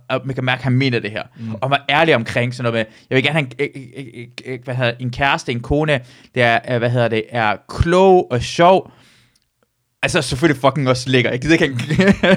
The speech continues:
Speaker 1: jeg gider ikke have en sjov, øh, klog kæreste, hvor du må tage en pose over hovedet. Øh, lækker er en... Også bare gøre grin med det der. Han, han gider ikke engang være sådan en... Han, han gider ikke engang sådan lukke det ned og sige, "Jamen, det, det handler om kun om, hvad hedder det, personlighed."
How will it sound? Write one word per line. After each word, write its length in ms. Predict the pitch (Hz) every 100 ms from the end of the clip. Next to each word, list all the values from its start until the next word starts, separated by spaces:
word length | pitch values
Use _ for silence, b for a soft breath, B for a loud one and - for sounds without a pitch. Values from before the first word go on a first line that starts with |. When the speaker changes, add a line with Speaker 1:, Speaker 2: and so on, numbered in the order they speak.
| - 311
Speaker 1:
jeg 120 | 202
gider 140 | 151
ikke 120 | 180
have 100 | 170
en 60 | 180
sjov, 440 | - 170 180 151 156 151
øh, 200 | 151 127
klog 200 | 165 156
kæreste, 340 | 147 143 143
hvor 100 | 127
du 100 | 123
må 80 | 127
tage 180 | 139 131
en 140 | 127 123
pose 220 | 139 139
over 140 | 120 110 B 214
hovedet. 200 | - 131 151
Øh, 60 |
lækker 300 | 147 185 190
er 220 | 160 131 135
en... 160 | 127 B B
Også 120 | 180
bare 100 | 190
gøre 140 | 180 139
grin 320 | 175 190 170
med 140 | 131
det 120 | 143
der. 140 | 139 120 B B B
Han, 120 | 160
han 100 | 147
gider 140 | 156 170
ikke 120 | 170
engang 140 | 170 147
være 140 | 135
sådan 260 | 143 147 123
en... 120 | 110 _ _ - - _ _ _ _
Han, 100 | 147 -
han 220 | 151 143
gider 140 | 156
ikke 20 | 160
engang 200 | 151 143
sådan 160 | 139
lukke 180 | 127 123
det 100 | 135
ned 140 | 151
og 60 | 139
sige, 200 | 127 135
"Jamen, 240 | 143 123
det, 240 | 123 123 123
det 120 | 120
handler 240 | 131 123
om 100 | 131
kun 140 | 123 131
om, 80 | 113
hvad 100 | 113
hedder 140 | 120
det, 140 | 110 -
personlighed." 480 | 123 143 120 110